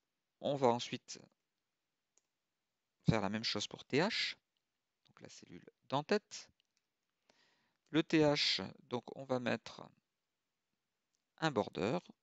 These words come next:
de un pixel en solide et en black. Donc pour l'instant, c'est la même chose. J'aurais vraiment pu faire T D, virgule T H. C'est par la suite qu'on va différencier certaines choses.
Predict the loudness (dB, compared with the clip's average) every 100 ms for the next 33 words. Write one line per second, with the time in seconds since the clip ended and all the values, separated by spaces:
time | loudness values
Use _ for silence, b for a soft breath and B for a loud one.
0 | _ _ _ _ _ _ _ _ _ _
1 | _ _ _ _ _ _ _ _ _ _
2 | _ -18 -18 -4 -2 -2 -6 -8 -4 -4
3 | -6 -12 _ _ _ _ _ _ _ _
4 | _ _ _ _ -6 -4 -4 -6 -6 -4
5 | 0 0 -2 -6 -10 -16 -18 -4 -2 -2
6 | -2 -4 -4 b b b _ -6 0 0
7 | -2 -4 0 0 -2 -4 -4 -2 -2 -2
8 | -4 -6 -6 -2 -2 -2 -4 -2 0 0
9 | 0 -2 -4 -2 0 0 -6 b b b
10 | -20 -14 -2 0 2 -2 -6 -4 -4 -4
11 | -4 -2 -2 -4 -6 -6 -6 -6 -6 -6
12 | -8 -8 -4 -4 -4 -10 -16